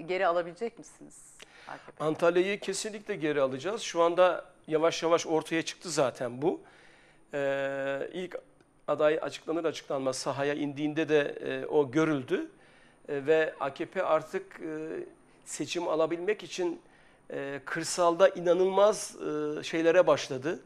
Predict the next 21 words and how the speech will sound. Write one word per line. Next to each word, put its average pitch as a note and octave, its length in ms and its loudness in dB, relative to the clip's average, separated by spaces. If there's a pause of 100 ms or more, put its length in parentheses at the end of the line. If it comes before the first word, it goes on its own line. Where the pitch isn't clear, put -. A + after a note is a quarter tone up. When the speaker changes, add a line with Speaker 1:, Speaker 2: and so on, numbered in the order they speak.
(720)
Speaker 2:
Hemen D#3+ 280 4
kırsala E3+ 520 2
indi E3+ 640 0
ve D#3 320 4 (420)
kırsalı F3 420 -4
tutabilmek D#3+ 540 -4
için F#3+ 180 -10
şu D#3+ 220 -8
anda D#3+ 400 -4 (380)
çok G3 220 -4
farklı D#3+ 460 0
propaganda, D3+ 800 2 (480)
e, C3+ 320 -2
veyahut D#3 440 2
da, E3 340 4 (500)
e, C#3+ 380 -4
belki D3+ 260 0
de D#3+ 100 -2
çok... E3 340 -4
e, D3+ 120 -6 (1000)
seçim, - 640 -4